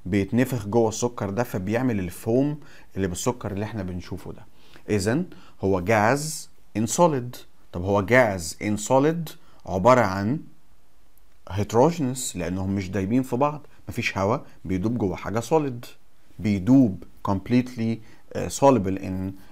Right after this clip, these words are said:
آه، solid substance. إذن النوع بتاعه أو التصنيف بتاعه heterogeneous، ونوعه هيكون colloid.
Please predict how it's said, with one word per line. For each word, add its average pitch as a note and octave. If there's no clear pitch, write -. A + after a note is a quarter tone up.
آه، E2+
solid A#2
substance. A2
إذن A#2+
النوع A2+
بتاعه G2+
أو F#2+
التصنيف G#2+
بتاعه F#2+
heterogeneous، G#2+
ونوعه B2
هيكون A2+
colloid. G2